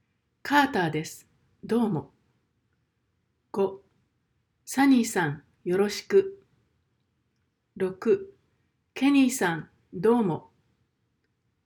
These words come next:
七、トニーさん、どうぞよろしく。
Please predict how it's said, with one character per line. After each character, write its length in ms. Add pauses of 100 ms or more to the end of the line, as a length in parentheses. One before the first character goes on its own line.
(220)
七、 420 (640)
ト 140
ニ 180
ー 40
さ 200
ん、 160 (300)
ど 200
う 40
ぞ 160
よ 120
ろ 120
し 100
く。 320